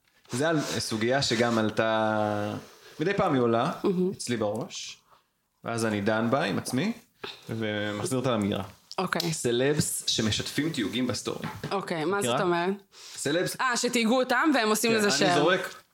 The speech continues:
Speaker 1: טל פרידמן.
Speaker 2: אוקיי,
Speaker 1: אוקיי?
Speaker 2: כולם עושים את זה.
Speaker 1: אוקיי, כולם
Speaker 2: רונה
Speaker 1: עושים.
Speaker 2: לי שמעון.
Speaker 1: לא עוקב אחריי, אבל טל, אוקיי, את, אצלך זה רונה לי שמעון.
Speaker 2: כולם,
Speaker 1: אצלי
Speaker 2: כולם עושים את זה.
Speaker 1: מתייגים אותו.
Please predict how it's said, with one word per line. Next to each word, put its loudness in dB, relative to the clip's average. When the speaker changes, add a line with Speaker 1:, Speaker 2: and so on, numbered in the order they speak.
Speaker 1:
טל 4
פרידמן. 2
Speaker 2:
אוקיי, -4
Speaker 1:
אוקיי? -2
Speaker 2:
כולם 2
עושים 2
את 2
זה. 0
Speaker 1:
אוקיי, -2
כולם 0
Speaker 2:
רונה 2
Speaker 1:
עושים. 2
Speaker 2:
לי 4
שמעון. 4
Speaker 1:
לא 2
עוקב -4
אחריי, -10
אבל -2
טל, 0
אוקיי, 0
את, -4
אצלך -2
זה -2
רונה 0
לי 0
שמעון. -2
Speaker 2:
כולם, 0
Speaker 1:
אצלי 0
Speaker 2:
כולם 0
עושים -2
את 0
זה. -2
Speaker 1:
מתייגים 0
אותו. 0